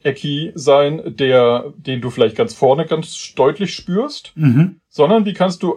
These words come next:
Speaker 1: in dieser vorhersehbar schwierigen Situation dich so fühlen, als wärst du im Urlaub?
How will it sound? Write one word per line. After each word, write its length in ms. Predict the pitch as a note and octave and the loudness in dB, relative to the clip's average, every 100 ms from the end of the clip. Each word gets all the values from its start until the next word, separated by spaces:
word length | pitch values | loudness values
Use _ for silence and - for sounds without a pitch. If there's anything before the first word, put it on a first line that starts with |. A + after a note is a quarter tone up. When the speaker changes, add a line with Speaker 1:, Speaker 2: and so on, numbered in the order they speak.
| - | -4
Speaker 1:
in 240 | C#3+ A#2+ | -6 -6
dieser 500 | D#3 A3 C4 D4 E4 _ _ _ _ _ _ _ _ | -4 -4 -2 -4 -6 _ _ _ _ _ _ _ _
vorhersehbar 720 | A#3+ - - G3 F3 C#3 A2 | -4 -2 2 2 2 2 0
schwierigen 600 | - - A#2 D3 E3 G#3+ | 0 -10 -8 -4 -2 -2
Situation 960 | G3+ G#3 G#3+ G3+ - C3+ C3+ E3+ F#3+ G3 _ _ _ _ _ _ _ _ _ _ _ _ _ _ _ _ | -2 -2 -2 -4 -8 -4 -2 0 -2 -6 _ _ _ _ _ _ _ _ _ _ _ _ _ _ _ _
dich 340 | - - D3 - | -16 -10 -10 -4
so 200 | D3+ A3+ | -2 -2
fühlen, 420 | - G3+ G#3 G#3+ | 0 0 2 0
als 220 | C#3+ - | -2 -4
wärst 180 | - - | -8 -6
du 60 | |
im 80 | B2 | -4
Urlaub? 340 | A2 G2 - | -2 -4 -6